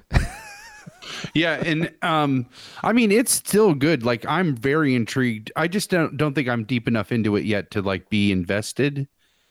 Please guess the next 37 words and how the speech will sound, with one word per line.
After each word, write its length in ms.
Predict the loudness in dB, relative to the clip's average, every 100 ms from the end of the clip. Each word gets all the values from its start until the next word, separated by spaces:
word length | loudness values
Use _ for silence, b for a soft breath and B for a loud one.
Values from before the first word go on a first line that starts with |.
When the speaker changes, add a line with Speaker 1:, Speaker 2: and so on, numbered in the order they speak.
| _ _ -6
Speaker 2:
I'm 180 | -2 0
intrigued 580 | 0 0 0 0 -2
at 120 | -6 -4
this 180 | -6
point. 400 | -4 -4 -4 -4 -10 _ b b b b
Uh, 380 | -4 -2 -2 -2
Tim 240 | 0 2 2
Speaker 1:
Yeah. 20 |
Speaker 2:
Robbins, 580 | 2 0 0 2 0 0
like, 140 | -2
I 60 | 0
wanna 220 | 0 0
know 180 | 0 0
more 280 | 0 0 0
about 320 | 0 -2 -2
what's 200 | -4 -2
going 220 | -2 0
on 180 | -2 -2
with 140 | -4 -2
him. 460 | -2 0 0 -2 -6 b b b b -6
Um, 560 | -2 -2 -4 -8 -12 -20 _ -8
I 80 | -4
wanna, 540 | 0 0 0 0 -4 -8 _ _ _ _ _ _ _ -4
yeah, 220 | -2 -4 -8 -6
I, 220 | -6 -4 -4
I, 300 | -4 -2 0
I 40 |
like 260 | 0 -2 -2
the 80 |
characters 760 | -6 -2 0 0 0 0 0 0
that 140 | -4
they're 140 | -2 -4
setting 440 | -2 -2 -2 -2
up, 320 | -2 -4 -8 -20 _ _
you 180 | -2 0
know? 360 | 2 0 -2 -6 _ _ -10
Uh, 340 | -6 -6 -8